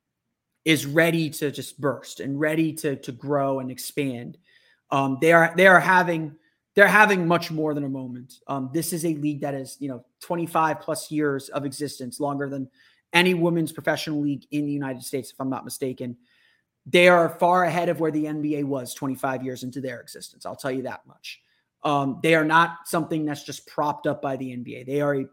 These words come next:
they are a successful business on their own. Uh, and they, they're ready to take advantage of a moment where there's just a lot of interest in women's sports, and there should be, um, you know, because they are, those, those, those women are role models, and they are excellent athletes and excellent players. And again,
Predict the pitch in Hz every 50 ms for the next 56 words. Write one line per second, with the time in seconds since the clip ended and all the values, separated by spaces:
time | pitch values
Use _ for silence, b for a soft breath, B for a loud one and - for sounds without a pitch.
0 | _ - 156 156 156 156 147 139 135 - - 135 - - - 160 143 - - -
1 | 147 139 170 151 151 143 131 139 139 131 - - - _ - 139 139 131 131 127
2 | 123 127 127 120 117 113 107 - 160 165 _ _ _ _ _ _ _ _ _ _
3 | _ - 143 143 147 - 156 147 143 143 139 147 151 156 156 151 151 147 143 147
4 | - _ _ _ _ _ _ - 120 175 170 170 170 160 165 165 160 156 151 -
5 | 147 - 160 156 151 - 143 127 147 139 135 135 131 120 - - - 135 127 131
6 | 123 123 131 139 135 139 131 - - 135 135 135 135 127 127 123 b b b b
7 | b _ _ _ _ _ _ _ _ 156 156 160 160 - 165 - - 170 156 147
8 | 160 165 160 143 160 160 147 165 143 - - 139 147 143 151 156 156 156 147 -
9 | - - 139 - - - - - - - 123 127 127 135 131 - 175 170 - -
10 | - - _ _ - - 131 131 120 123 127 131 127 123 123 - 135 120 147 143
11 | 147 143 - 139 143 139 135 - 151 147 151 143 - - - 143 151 143 135 135
12 | 147 151 151 151 147 147 - - 135 135 127 123 123 131 160 170 160 156 156 156
13 | 156 156 143 147 139 - - - 131 127 131 127 127 127 127 123 - - 147 143
14 | - - 165 156 143 135 139 135 - - 135 131 - 113 90 131 127 - - 143
15 | 127 120 - 143 139 147 147 143 147 151 160 185 156 B